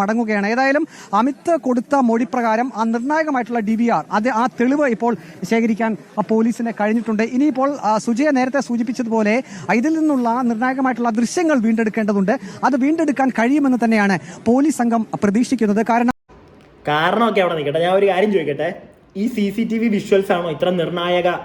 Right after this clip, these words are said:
Speaker 2: തെളിവ്? ഏ, ഇതിൽ നിർത്തുക, മനസ്സിലായില്ലേ? കൂടുതലൊന്നുമില്ല, ഇതിൽ നിർത്തുക. ആ സി സി ടി വി വിഷ്വൽസിൽ ഇവൻ അകത്തോട്ട് കയറുന്നതും കൊന്നിട്ട് ഇറങ്ങി വരുന്നതും കാണും. പരിപാടി തീർന്നു,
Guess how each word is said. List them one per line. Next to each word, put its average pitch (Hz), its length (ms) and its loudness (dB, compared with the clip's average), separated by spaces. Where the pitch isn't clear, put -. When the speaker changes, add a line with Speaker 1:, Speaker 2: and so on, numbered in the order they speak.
Speaker 2:
തെളിവ്? 180 320 2
ഏ, - 20 4
ഇതിൽ 311 160 4
നിർത്തുക, 311 360 2
മനസ്സിലായില്ലേ? 233 500 2
കൂടുതലൊന്നുമില്ല, 320 720 0
ഇതിൽ 269 160 0
നിർത്തുക. 240 360 2
ആ - 20 2
സി 247 80 -6
സി 233 120 0
ടി 226 120 -4
വി 240 120 -2
വിഷ്വൽസിൽ 214 460 0
ഇവൻ 208 180 0
അകത്തോട്ട് 202 380 0
കയറുന്നതും 196 340 0
കൊന്നിട്ട് 202 340 0
ഇറങ്ങി 196 200 0
വരുന്നതും 180 340 0
കാണും. 139 220 -6
പരിപാടി 359 480 0
തീർന്നു, 311 260 -2